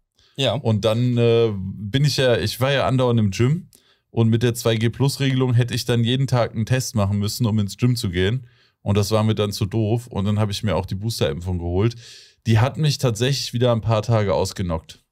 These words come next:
Speaker 1: Ach krass, weil bei mir war wirklich nur so, so ein bisschen schlapp am
Speaker 2: Mhm.
Speaker 1: Tag der Impfung. Und danach war eigentlich wieder völlig fein, muss ich sagen.
Speaker 2: Nee, bei mir
Speaker 1: Also
Speaker 2: kam das wirklich, ich war morgens impfen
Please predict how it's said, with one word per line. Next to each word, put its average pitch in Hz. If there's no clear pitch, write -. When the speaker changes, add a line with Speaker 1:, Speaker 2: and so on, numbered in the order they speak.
Speaker 1:
Ach -
krass, 156
weil 117
bei 113
mir 131
war 147
wirklich 143
nur 131
so, 123
so 117
ein 113
bisschen 117
schlapp -
am -
Speaker 2:
Mhm. 104
Speaker 1:
Tag 123
der 117
Impfung. 180
Und 123
danach 110
war 135
eigentlich 151
wieder 139
völlig 139
fein, 185
muss 107
ich 110
sagen. -
Speaker 2:
Nee, 104
bei 101
mir 107
Speaker 1:
Also 110
Speaker 2:
kam 123
das 117
wirklich, 120
ich -
war 104
morgens 113
impfen 147